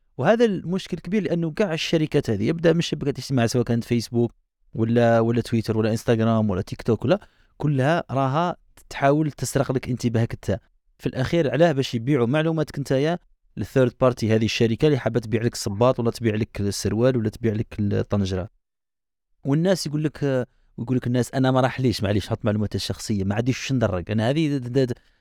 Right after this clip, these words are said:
تخرجني من عقلي، يقولوا لي ما عاديش ندرك." يقول لك: "كيف ما عندكش ما تدرك؟ آه، راهم يعرفوا علينا حوايج انتيم اللي احنا مش عارفين على ارواحنا، يعرفوا امراضنا، يعرفك من عادات الاكل تاعك، عادات واش راك تتحرك،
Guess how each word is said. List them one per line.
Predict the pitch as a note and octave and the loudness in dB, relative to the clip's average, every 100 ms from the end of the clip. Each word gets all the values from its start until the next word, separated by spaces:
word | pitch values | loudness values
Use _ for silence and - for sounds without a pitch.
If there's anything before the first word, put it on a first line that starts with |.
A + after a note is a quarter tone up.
| _ | _
تخرجني | - D3 B2+ D3 | -2 -2 0 -2
من | D#3 | 0
عقلي، | D3 A#2 | 0 0
يقولوا | A2 B2 B2+ | 0 0 0
لي | B2+ | 0
ما | C3+ | -2
عاديش | B2+ A#2+ C#3+ | -2 -4 -2
ندرك." | B2+ F#2+ - - _ _ | -2 -2 -8 -18 _ _
يقول | F#3 | -10
لك: | A3+ | -6
"كيف | - | 0
ما | B3 | 2
عندكش | F3+ C#3 - | 0 -4 -2
ما | D3 | 0
تدرك؟ | C3 C#3 G2 - _ _ _ - | 2 2 0 -4 _ _ _ -6
آه، | D3 C#3+ B2 - | -2 -2 -2 -2
راهم | F#3+ G3+ G#3 | 0 2 2
يعرفوا | G#3 G#3 F3+ | 2 0 -2
علينا | E3+ G3 | 0 0
حوايج | E3 F3 F#3+ - F#3+ | -2 0 0 0 -4
انتيم | G#3 - F#3 | -4 -2 -4
اللي | D#3+ | -2
احنا | G3+ | -2
مش | F#3+ D#3+ | -2 -2
عارفين | F3 E3+ | -4 -2
على | E3+ D#3+ | 0 0
ارواحنا، | D#3+ C#3 A#2 | 0 0 0
يعرفوا | D3 E3+ F#3 | -2 0 0
امراضنا، | D3+ D#3 F#3 C#3+ F#2+ D#2+ _ | 0 0 0 0 -4 -8 _
يعرفك | B2 C#3 G3+ D#3 D3 | -2 0 -2 -4 -4
من | D#3 | -2
عادات | C3+ D3+ G3+ F#3+ | 0 2 2 0
الاكل | - E3 D3 | -2 -4 -4
تاعك، | - B2 A2 | 0 0 2
عادات | A#2+ C3 - | 0 0 -2
واش | - | -4
راك | D#3+ - | -4 -6
تتحرك، | - - - D3 G#2+ | -18 -8 -4 0 -2